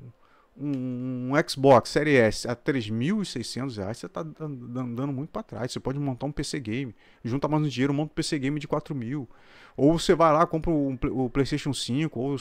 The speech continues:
o, o Series X, entendeu? Então tudo depende de você, da sua escolha. Beleza, rapaziada? Fica mais um vídeo aí.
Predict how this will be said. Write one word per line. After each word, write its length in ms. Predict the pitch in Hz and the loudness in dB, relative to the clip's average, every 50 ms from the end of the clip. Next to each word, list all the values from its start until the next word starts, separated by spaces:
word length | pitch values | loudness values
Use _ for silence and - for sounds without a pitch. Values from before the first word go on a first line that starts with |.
| - - | -8 -8
o, 180 | 135 123 120 120 | -8 -6 -4 -6
o 40 | 113 | -6
Series 300 | 113 - 127 123 120 113 | -4 -4 -4 -2 -2 -4
X, 560 | - - 113 113 143 170 156 - - - - - - - - - - - - - | -4 -4 -2 -2 -4 -4 -6 -8 -12 -14 -16 -18 -20 -20 -20 -20 -20 -20 -20 -16
entendeu? 260 | - 104 117 135 143 | -10 -4 -2 -2 -2
Então 200 | 139 - 175 196 | -2 -4 -4 -6
tudo 220 | 202 - 208 196 190 | -4 -6 -6 -6 -6
depende 280 | 208 - 208 202 196 | -4 -4 -2 -2 -2
de 60 | 196 | -2
você, 400 | 214 233 220 - - 123 110 101 - - - | -2 -4 -4 -4 -2 -2 -2 -4 -6 -10 -12
da 80 | - 113 | -12 -10
sua 180 | - - - | -8 -6 -8
escolha. 460 | 135 - - - - 90 87 95 104 - - - - - - - - _ | -8 -8 -8 -8 -8 -6 -6 -8 -12 -18 -20 -20 -20 -20 -20 -20 -6 _
Beleza, 220 | - 165 196 185 | 6 8 8 8
rapaziada? 420 | 180 175 180 175 180 196 180 156 - | 8 6 4 4 4 6 4 4 4
Fica 160 | - 160 170 | 2 0 2
mais 140 | 165 165 156 | 2 2 2
um 60 | 151 | 2
vídeo 260 | 139 147 147 135 127 | 2 0 0 2 2
aí. 180 | 123 147 165 | 2 0 0